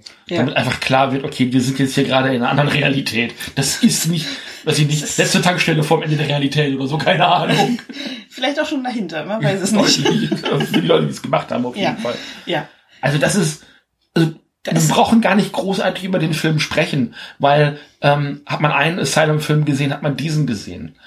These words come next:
Speaker 2: Ähm, was halt wirklich nach vor-, vorstechend ist, ist halt das Monster, was halt eine relativ prominente Rolle in dem Film hat.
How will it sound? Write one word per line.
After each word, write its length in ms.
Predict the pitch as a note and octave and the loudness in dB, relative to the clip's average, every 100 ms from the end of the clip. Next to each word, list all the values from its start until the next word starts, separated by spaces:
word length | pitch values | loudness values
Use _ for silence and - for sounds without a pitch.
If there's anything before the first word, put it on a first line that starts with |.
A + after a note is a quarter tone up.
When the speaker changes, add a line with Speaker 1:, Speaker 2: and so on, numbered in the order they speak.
| - - _ - | -20 -20 _ 2
Speaker 2:
Ähm, 540 | D#3 D3+ D3+ D3+ D3 _ _ _ - _ _ | 4 4 4 0 -4 _ _ _ -20 _ _
was 140 | D3+ D#3 | 0 2
halt 180 | E3 | 2
wirklich 300 | D3+ F#3+ G3+ C3 - | 0 0 -2 -2 -2
nach 120 | C#3+ | -4
vor-, 320 | - D#3+ - | 2 4 2
vorstechend 540 | - F3 D#3 D#3+ E3+ A#3 | 2 0 2 -2 -2 -4
ist, 120 | D#3+ | 0
ist 40 | |
halt 140 | D3+ D3 | 2 2
das 120 | B2 | 2
Monster, 520 | C3 C#3 - A3+ B3 - - - - | 2 2 0 0 0 -4 -18 -20 -6
was 120 | C3+ | -2
halt 120 | F#3+ | 0
eine 60 | D3 | 2
relativ 280 | E3 D3 - | 2 2 -2
prominente 440 | - C#3+ C#3+ D#3 | -2 0 0 0
Rolle 260 | D3 C#3+ F3+ | 2 2 2
in 80 | D#3+ | -2
dem 140 | D#3+ | -4
Film 320 | D#3 D#3+ E3 | -2 -2 0
hat. 160 | E3+ F#3 | -4 -6